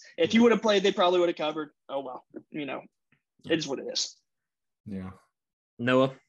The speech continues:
Speaker 2: did you have
Speaker 3: Um,
Speaker 2: one?
Speaker 3: I had Northwestern and Iowa. I took, I think Northwestern was either plus eleven or plus thirteen. I can't quite remember. They lost by twenty. Uh,
Speaker 2: Nah.
Speaker 3: I mean, to be fair, in my defense,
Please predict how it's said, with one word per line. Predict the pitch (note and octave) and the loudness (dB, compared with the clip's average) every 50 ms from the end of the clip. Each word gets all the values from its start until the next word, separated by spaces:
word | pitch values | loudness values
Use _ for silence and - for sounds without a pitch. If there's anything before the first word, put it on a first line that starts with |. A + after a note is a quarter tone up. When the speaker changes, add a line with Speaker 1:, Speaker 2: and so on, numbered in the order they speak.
| _ _ _ _ _ - | _ _ _ _ _ -12
Speaker 2:
did | A2+ A2 | -8 -4
you | A2+ A2 | -2 0
have | C3 C#3 D3 | 2 2 4
Speaker 3:
Um, | D3 D3 D3+ D3+ C#3 | 4 2 2 0 -2
Speaker 2:
one? | - - _ _ _ - - - - - | -6 -10 _ _ _ -18 -18 -16 -10 -4
Speaker 3:
I | C3+ C#3+ | -2 0
had | D#3+ E3 D#3+ D#3+ | 2 2 2 2
Northwestern | D#3 D3+ D3 D3 D3 C#3+ C#3+ C#3+ C#3+ C#3+ - - D3+ D3 D3 | 0 0 0 -2 0 0 0 0 0 0 -2 -4 -2 -2 0
and | C3+ B2 B2 | 0 -2 -2
Iowa. | - - A2 A#2 A#2+ B2+ C3 C3+ C3+ C#3 C#3 C#3 C3+ - - - - _ _ _ _ _ _ _ _ _ _ _ _ _ _ _ - | -4 -6 -6 -4 -4 -2 -2 0 0 2 2 0 0 -4 -8 -14 -20 _ _ _ _ _ _ _ _ _ _ _ _ _ _ _ -8
I | A#2 A#2+ | -6 -6
took, | A#2 - - C3+ C3 - - - | -4 -2 0 0 0 -2 -4 -4
I | B2+ | -2
think | E3 E3+ E3+ - - _ _ _ _ - | -2 -2 -4 -6 -18 _ _ _ _ -12
Northwestern | - D3 C#3+ D3+ D3 D#3+ D#3 D3+ D3+ D#3 D#3+ D#3 C#3+ | -6 -4 -4 -2 0 0 0 0 0 -2 -4 -4 -2
was | C#3 C3 C3 | -2 -2 -2
either | C3+ B2 B2+ B2+ B2 A#2+ | -2 -2 0 0 -2 -2
plus | A#2+ - C#3 C#3 C3+ - | -4 -4 -6 -6 -4 -4
eleven | C3+ B2 B2+ B2 A#2+ | -4 -4 -4 -4 -4
or | A2+ G2+ | -6 -6
plus | - A2 G#2 G2+ - | -6 -8 -8 -6 -6
thirteen. | G2+ G2 F#2 - G2 F#2 | -8 -8 -8 -8 -10 -10
I | F#2 | -10
can't | F2 - G2+ F#2 - | -8 -8 -8 -6 -4
quite | - G2 F#2+ F2 | -4 -2 -2 -2
remember. | F#2+ F#2+ F#2+ F#2+ F#2+ F#2+ F#2 F#2 | -2 -2 -4 -4 -4 -4 -4 -4
They | G#2 | -4
lost | G2+ G2+ G2 G2 - | -4 -4 -4 -4 -6
by | G2 F#2 | -8 -8
twenty. | - - - F#2 F#2 F#2 F#2 F#2 F#2 - _ _ - | -8 -10 -10 -8 -8 -8 -8 -10 -12 -16 _ _ -12
Uh, | G2 F#2+ F#2 F#2+ G2 | -10 -10 -10 -10 -12
Speaker 2:
Nah. | - F2+ F#2 - - - - _ _ _ - B2+ | -14 -16 -18 -20 -20 -20 -20 _ _ _ -4 -2
Speaker 3:
I | C3 | 0
mean, | C3+ C#3+ C3+ B2+ B2 B2 - - _ _ _ _ _ _ _ _ _ _ _ _ - | 2 4 2 2 0 -2 -6 -20 _ _ _ _ _ _ _ _ _ _ _ _ -4
to | - - F3 F3 | 0 2 2 4
be | F3+ D#3 | 2 0
fair, | - - C#3+ B2+ B2 B2+ C3+ C#3+ D3+ D3 - - - | 0 0 0 2 2 4 2 2 0 -2 -4 -6 -4
in | A#2+ A#2+ B2 | -2 0 0
my | A#2+ A#2 | 0 0
defense, | A#2 A#2+ A#2 - A#2 G#2+ G2 F#2 - - - - - _ _ | -2 -4 -6 -6 -6 -4 -6 -6 -8 -10 -14 -14 -16 _ _